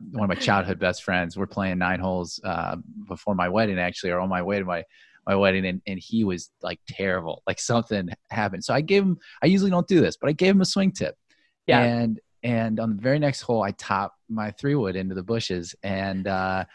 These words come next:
Speaker 1: very rare occurrence for me. I'll, I'll be honest with you. And, and so a hole or two later, he, like, he made a birdie or something and a par. And I go, "Hey, so that, that, that tip, huh? That was the key." He goes, "No, dude, I just saw you roll one in the bush and remembered to, like, <laughs> loosen up. Like, who gives a shit?"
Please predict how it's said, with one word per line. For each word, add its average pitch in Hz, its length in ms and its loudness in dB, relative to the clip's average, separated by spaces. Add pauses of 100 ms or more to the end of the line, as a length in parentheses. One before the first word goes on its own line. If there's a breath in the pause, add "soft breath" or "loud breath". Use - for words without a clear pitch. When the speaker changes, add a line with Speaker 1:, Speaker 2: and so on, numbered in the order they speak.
(280 soft breath)
Speaker 1:
very 127 260 8
rare 151 240 6
occurrence 208 400 6
for 101 160 4
me. 87 140 4
I'll, 95 180 2
I'll 117 80 8
be 147 140 8
honest 196 260 10
with 101 140 4
you. 101 120 4
And, 104 380 4
and 123 160 6
so 120 400 8
a 120 160 8
hole 156 140 6
or 165 60 8
two - 140 0
later, 202 200 6
he, 170 180 6
like, 175 300 4
he 160 120 4
made 139 180 8
a 151 40 6
birdie 131 420 2
or 220 80 8
something 220 460 4
and 113 160 4
a 101 80 2
par. 190 480 4
And 101 220 4 (360 loud breath)
I 131 60 4
go, 120 240 8 (220 soft breath)
"Hey, 226 100 10
so 160 140 8
that, 139 100 10
that, 73 140 0
that 131 180 6
tip, 254 240 8
huh? 123 220 6
That 131 160 8
was 147 160 4
the 135 100 4
key." 196 220 4
He 113 80 6
goes, 98 180 6
"No, 110 300 8
dude, 90 260 2
I 117 100 6
just 123 200 4
saw 113 100 8
you 101 180 6
roll 107 260 6
one 104 120 8
in 98 80 6
the 95 80 4
bush 95 380 4
and 98 80 4
remembered 98 460 4
to, 95 100 4
like, 90 280 2
<laughs> - 60 -20
loosen 104 400 2
up. 95 320 4
Like, 98 140 4
who 113 120 2
gives 101 280 4
a 95 40 0
shit?" 92 320 0